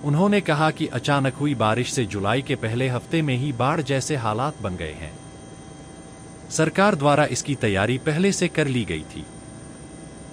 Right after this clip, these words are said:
इसीलिए समस्त आपदा प्रबंधन कार्य तेजी से किए जा रहे हैं। नेपाल और उत्तराखंड का जिक्र करते हुए सीएम योगी ने कहा कि दोनों जगह पर हुई बारिश का पानी नदियों के माध्यम से खीरी जनपद को प्रभावित कर रहा है।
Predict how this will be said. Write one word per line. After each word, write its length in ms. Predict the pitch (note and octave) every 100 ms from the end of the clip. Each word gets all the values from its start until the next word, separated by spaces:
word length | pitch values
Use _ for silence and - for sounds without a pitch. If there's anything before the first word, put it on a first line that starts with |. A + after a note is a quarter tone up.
| -
इसीलिए 460 | E3+ - A#3 G#3 G3+
समस्त 420 | - C3+ D3+ - -
आपदा 300 | A#2+ A#2 C#3+
प्रबंधन 460 | D#3+ F2+ A2+ C#3+
कार्य 300 | D#3+ C3 B2
तेजी 380 | B2 C#3+ D3 F3+
से 160 | - F3+
किए 260 | - C3+
जा 140 | G#2 E2+
रहे 240 | D#2+ E2
हैं। 180 | D2+ D2+ - - - - - - - - - - - -
नेपाल 400 | A#2+ C#3+ F#3 G3
और 240 | G3+ B2 A#2
उत्तराखंड 560 | B2 D#3+ D#3+ D#3 F3 D#3
का 160 | D#3+
जिक्र 300 | A#2+ D3 D#3+
करते 300 | C#3+ B2 C3
हुए 240 | B2 B2+ A#2+
सीएम 400 | - D3 D3 A#2+
योगी 300 | A#2 A2+ A#2+
ने 120 | G#2
कहा 300 | F#2 G2+ D3+
कि 180 | - A#2
दोनों 340 | C3 F3 G3+
जगह 260 | C#3+ C#3 D3+
पर 180 | D3+ B2
हुई 200 | C3 C3
बारिश 340 | A2 G#2 B2
का 140 | -
पानी 340 | A#2+ A2 A2+ B2
नदियों 320 | A2+ C3 D#3+
के 120 | D3
माध्यम 400 | G#2 F2+ F2 D3+
से 180 | D#3+ B2
खीरी 340 | - D#3+ E3+
जनपद 380 | C#3+ C3+ C3 C#3
को 120 | -
प्रभावित 500 | D#3+ G2 D#2+ F#2+ A#2
कर 160 | - G2+
रहा 240 | D2+ D2+
है। 220 | C#2+ D#2